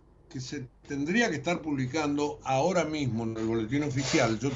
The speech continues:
no he tenido oportunidad de verlo todavía, pero allí se empezaría a avanzar en el achicamiento del número de empleados del Estado. En lo inmediato,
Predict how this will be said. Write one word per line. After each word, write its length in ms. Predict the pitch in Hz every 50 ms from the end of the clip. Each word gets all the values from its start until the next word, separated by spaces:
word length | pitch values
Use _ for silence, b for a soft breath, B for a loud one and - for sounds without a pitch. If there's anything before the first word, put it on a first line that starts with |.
| 127 127 127
no 120 | 127 131 143
he 60 | 139
tenido 320 | 123 131 135 143 147 143
oportunidad 480 | 123 113 113 110 113 117 120 123 127 123
de 80 | 123
verlo 320 | 123 127 117 107 113 110 110
todavía, 560 | 113 117 117 113 117 117 117 123 131 131 - - b b b b b b b b b b b b b b - - -
pero 500 | 226 226 220 202 208 214 220 - - _ _ -
allí 360 | - 165 165 - 185 220 208
se 100 | - 220
empezaría 580 | 214 175 - 170 - - 151 151 156 175 175
a 40 | 175
avanzar 640 | 170 160 160 160 - - - 147 143 147 156 156 - - -
en 160 | - 156 160
el 120 | 165 160 147
achicamiento 1040 | 143 135 131 - - - - - 147 143 139 143 147 147 147 147 131 151 151 147
del 140 | 135 123 123
número 320 | 127 135 139 139 131 123
de 60 | 120
empleados 440 | 117 113 104 110 117 123 127 123 117
del 120 | 113 113 113
Estado. 640 | 107 - - - - - 107 95 90 90 92 90 - - - - - - - B B B B B B B B B B B B B B B B B - - -
En 200 | 214 233 240 240
lo 100 | 220 202
inmediato, 800 | 190 160 147 143 143 151 165 190 208 202 175 - 143 123 110